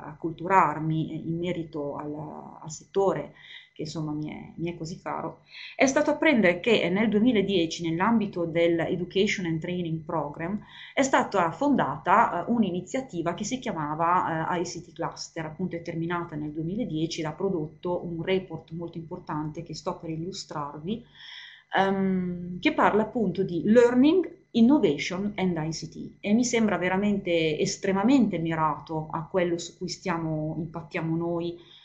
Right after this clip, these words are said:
e, eh, a quelli che sono i nostri campi di interesse, a quelle che sono un pochino anche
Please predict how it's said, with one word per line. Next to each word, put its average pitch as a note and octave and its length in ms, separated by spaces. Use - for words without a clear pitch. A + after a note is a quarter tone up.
e, F#3+ 240
eh, - 60
a - 380
quelli G3 220
che E3 120
sono F3+ 280
i E3+ 40
nostri D#3+ 320
campi E3 320
di D#3+ 80
interesse, E3+ 760
a D#3 100
quelle E3+ 220
che E3+ 100
sono F3 200
un D#3+ 80
pochino E3 320
anche D#3+ 420